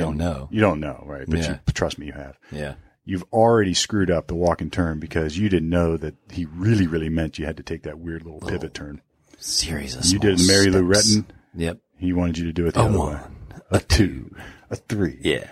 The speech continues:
Speaker 2: a four, a five. You're about to rock and roll with the boss. Anyway, you've got, you, you've done these things.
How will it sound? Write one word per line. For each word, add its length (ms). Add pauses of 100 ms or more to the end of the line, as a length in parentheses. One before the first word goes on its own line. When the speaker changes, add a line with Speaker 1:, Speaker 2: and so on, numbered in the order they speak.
(140)
Speaker 2:
a 60
four, 640 (280)
a 80
five. 440
You're 60
about 180
to 80
rock 340
and 120
roll 200
with 100
the 60
boss. 440
Anyway, 360
you've 260
got, 480
you, 220
you've 240
done 220
these 200
things. 320